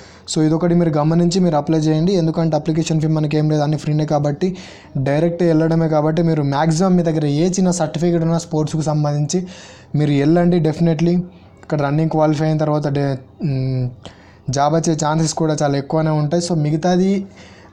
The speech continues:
ఆ, ఏంటి అని చెప్పేసి, ఆర్మీ రిక్రూట్‌మెంట్ ర్యాలీ ఎలా ఉంటుంది, ఎలా వెళ్ళాలి, ఏ విధంగా ఉంటుందని చెప్పేసి మనం ఇంతకుముందు ఎన్నో వీడియోలు చేసుకోవడం జరిగింది.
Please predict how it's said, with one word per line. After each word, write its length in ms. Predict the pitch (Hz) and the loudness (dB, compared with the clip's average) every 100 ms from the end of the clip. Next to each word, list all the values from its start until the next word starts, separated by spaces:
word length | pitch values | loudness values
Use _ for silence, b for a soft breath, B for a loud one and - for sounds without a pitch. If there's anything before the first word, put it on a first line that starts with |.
| 160 | -4
ఆ, 260 | 143 143 | -2 0
ఏంటి 420 | 143 147 165 180 185 | 0 2 2 2 4
అని 140 | 175 | 4
చెప్పేసి, 400 | 170 175 160 170 | 2 0 0 2
ఆర్మీ 280 | 147 156 165 | 2 2 0
రిక్రూట్‌మెంట్ 300 | 156 156 156 | 0 0 0
ర్యాలీ 200 | 151 147 | 0 2
ఎలా 200 | 147 160 | 2 2
ఉంటుంది, 460 | 160 151 151 147 | 0 0 -2 0
ఎలా 220 | 139 147 156 | 0 2 2
వెళ్ళాలి, 680 | 151 147 143 147 139 156 | 2 0 0 0 -2 -2
ఏ 20 | 147 | -2
విధంగా 400 | 151 156 156 147 | 0 0 0 -2
ఉంటుందని 340 | 147 151 147 | -2 -2 -2
చెప్పేసి 280 | 143 143 147 | -4 -4 -2
మనం 200 | 139 135 | -2 -4
ఇంతకుముందు 480 | 139 151 151 147 131 - - | -4 -2 -2 -2 -6 -12 -6
ఎన్నో 160 | 147 156 | -2 -2
వీడియోలు 320 | 143 143 143 | -2 -2 -2
చేసుకోవడం 420 | 143 143 160 147 | -2 -4 -4 -4
జరిగింది. 500 | 143 143 143 147 175 | -2 -2 -2 -2 -2